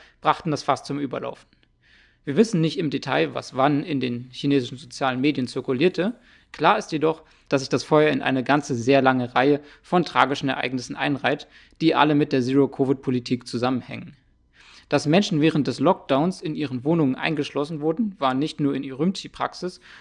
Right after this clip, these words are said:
sondern wurde während des Lockdowns in vielen anderen chinesischen Städten so durchgeführt. Letztendlich war es auch dieses Einsperren von Menschen, das zu den Protesten in Zhengzhou führte, die zu Beginn der Protestwelle stattfanden.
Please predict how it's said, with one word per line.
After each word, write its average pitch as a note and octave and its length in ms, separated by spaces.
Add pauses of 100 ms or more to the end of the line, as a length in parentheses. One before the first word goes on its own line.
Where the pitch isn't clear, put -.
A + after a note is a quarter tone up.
(120)
sondern E3 400
wurde D3+ 340
während C#3 400
des - 380
Lockdowns D3 500
in C3+ 120
vielen F#3+ 340
anderen C3+ 360
chinesischen C3+ 440
Städten C#3+ 420
so C#3 180
durchgeführt. - 680 (540)
Letztendlich E3+ 600
war C3+ 160
es C#3 160
auch D3 220
dieses B2+ 280
Einsperren D3 520
von C3 180
Menschen, D#3+ 400 (300)
das E3+ 240
zu D#3+ 80
den D3+ 120
Protesten D3+ 440
in C3+ 160
Zhengzhou C#3+ 360
führte, E3 420 (380)
die F3+ 220
zu C#3+ 180
Beginn D#3+ 380
der B2+ 220
Protestwelle C3+ 840
stattfanden. - 720